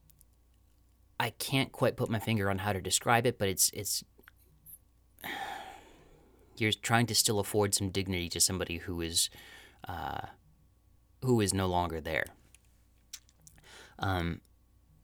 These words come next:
but that's being afforded to people with the means to guarantee that. So this is potentially preying on the grieving and destitute. Um,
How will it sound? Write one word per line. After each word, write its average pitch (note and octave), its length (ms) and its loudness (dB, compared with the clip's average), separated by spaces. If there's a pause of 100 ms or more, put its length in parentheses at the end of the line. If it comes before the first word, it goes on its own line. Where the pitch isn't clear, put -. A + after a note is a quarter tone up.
(1080)
but A#2+ 140 4
that's A2+ 240 6
being G#2 260 4
afforded G2+ 340 4
to G2 60 2
people F#2 240 0
with F#2+ 120 0
the G2 80 -4
means F#2 300 0
to - 60 -4
guarantee E2 480 -2
that. - 220 -6
So A2 160 4
this A2+ 240 4
is G#2+ 320 6 (800)
potentially G#2 420 2
preying F#2+ 380 4
on E2+ 100 2
the F2 60 -2
grieving E2+ 420 -2
and D#2+ 100 -2
destitute. - 640 0 (520)
Um, D#2+ 300 0